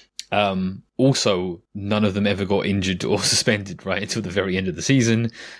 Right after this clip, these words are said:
where he comes in and he plays against Milan in Champions League semi-final. And I thought that he was having a really, really, really good game, um, up until he miscontrolled the ball in midfield. Rafael picked it up, and then he dribbled nearly the entire length of the pitch and, and assisted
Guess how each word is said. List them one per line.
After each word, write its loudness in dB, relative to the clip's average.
where 2
he 0
comes -4
in -6
and -4
he -4
plays -2
against -4
Milan -2
in -8
Champions -6
League -4
semi-final. -2
And -2
I -2
thought -4
that -6
he 0
was -2
having -4
a -6
really, -2
really, -2
really 0
good -6
game, -2
um, -4
up -4
until -6
he -6
miscontrolled -4
the -4
ball -2
in -2
midfield. 0
Rafael -2
picked -10
it -16
up, -6
and -8
then -8
he -10
dribbled -6
nearly -2
the 0
entire -2
length -6
of -12
the -10
pitch -6
and, -8
and -6
assisted -8